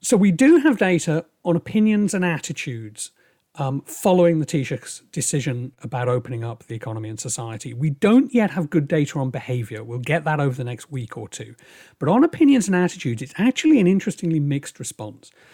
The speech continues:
So the good news is that worry, the, people's overall level of worry about the pandemic has fallen.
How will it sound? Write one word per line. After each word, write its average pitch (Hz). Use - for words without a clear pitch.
So 160
the 131
good 285
news 151
is 160
that 165
worry, 170
the, 156
people's 190
overall 202
level 143
of 127
worry 139
about 127
the 143
pandemic 123
has 123
fallen. 107